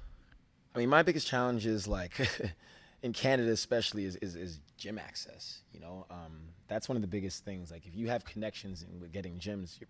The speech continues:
you're good. Like, I have a couple good connections back home, and in Philly, I'm now able to use Temple's gym. So, I mean, if you have, uh, if you have, uh, access to a gym, then, I mean, you can get the work in a hundred percent. But that's, that's probably one of the hardest things for me.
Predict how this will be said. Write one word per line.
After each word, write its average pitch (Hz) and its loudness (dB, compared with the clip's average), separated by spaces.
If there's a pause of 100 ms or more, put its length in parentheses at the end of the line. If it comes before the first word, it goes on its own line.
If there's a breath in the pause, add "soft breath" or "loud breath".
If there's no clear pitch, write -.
(100)
you're 87 -12
good. 90 -4
Like, 85 -10
I 95 -4
have 104 -2
a 87 -2
couple 92 -8
good 90 -6
connections 95 -8 (640 loud breath)
back 95 -4
home, 98 -4
and 87 -4
in 87 -8
Philly, 110 0
I'm 98 0
now 95 -4
able 92 -6
to 92 -6
use 92 -4
Temple's 92 -4
gym. 92 -6 (400 loud breath)
So, 92 -4
I 87 -8
mean, 98 -4
if 98 -4
you 131 0
have, 117 4
uh, 101 2
if 95 -8
you 127 2
have, 127 4
uh, 101 2
access 107 -2
to - -6
a 92 -6
gym, 104 -2
then, 92 -4
I 92 -6
mean, 95 -4
you 98 -4
can 101 -4
get 95 -4
the 82 -10
work 95 0
in 95 -6
a 85 -8
hundred 90 -4
percent. 98 -8
But 92 -12
that's, 107 -4
that's 123 0
probably 117 4
one 110 4
of 107 0
the 95 0
hardest 101 0
things 104 -4
for - -10
me. 92 -4